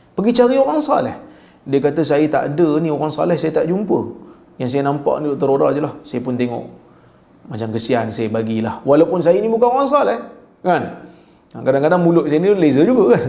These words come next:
<laughs> Takut-takut juga kita pun kan. Tapi dia kata, "Tak, tak jumpa orang saleh, maka kita buatlah. Kita, kita bantu." Tapi doa orang saleh, untuk kita mengambil berkat doa orang saleh boleh.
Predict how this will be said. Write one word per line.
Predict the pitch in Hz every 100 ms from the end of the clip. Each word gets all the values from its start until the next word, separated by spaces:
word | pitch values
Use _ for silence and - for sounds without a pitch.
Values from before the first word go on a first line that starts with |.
| -
<laughs> | - -
Takut-takut | 156 196 240 240 220 180
juga | 185
kita | 185 175 202
pun | 302 285 151
kan. | 226 160 - - - - _
Tapi | 143 165 175
dia | 160
kata, | - 180
"Tak, | 156 143
tak | 147
jumpa | 143 147
orang | 156 143 -
saleh, | 151 170
maka | 143 127
kita | 127 123
buatlah. | 120 123 120 131 - - - - -
Kita, | 127 135 135
kita | 131 127
bantu." | 123 123 123 135 87 - - _
Tapi | 180 185 180 139
doa | 135 170 180 233 294 269 127
orang | 127 170 165
saleh, | - 120 110 110 - - - _ _ _ _ _ _ _
untuk | 160 160 -
kita | 170 175
mengambil | 175 175 180
berkat | 180 240 - 240
doa | 185 185 185 190
orang |
saleh | 185 220 240
boleh. | 131